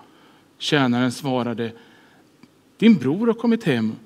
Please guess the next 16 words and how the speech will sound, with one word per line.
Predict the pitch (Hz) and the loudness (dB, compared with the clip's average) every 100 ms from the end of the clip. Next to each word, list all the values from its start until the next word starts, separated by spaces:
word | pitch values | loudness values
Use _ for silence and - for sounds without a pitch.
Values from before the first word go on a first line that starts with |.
| - | -12
och | - | -4
din | 143 202 | 2 2
far | 143 123 123 | 0 -8 -6
har | 127 | -6
låtit | 123 139 | -6 -6
slakta | 196 160 - | -6 -4 -4
gödkalven | 175 214 160 - 147 139 147 - | 0 2 2 -2 -4 -4 -4 -6
och | 160 | -4
därför | 165 143 170 | -4 -4 -4
att | 160 | -6
han | 160 135 | -4 -2
har | 139 | -4
fått | 139 127 | -6 -8
tillbaka | 156 131 104 147 | -6 -6 -8 -6
honom | 156 120 | -4 -4
välbehållen. | 131 147 113 110 127 143 113 | -4 -4 -6 -8 -8 -8 -10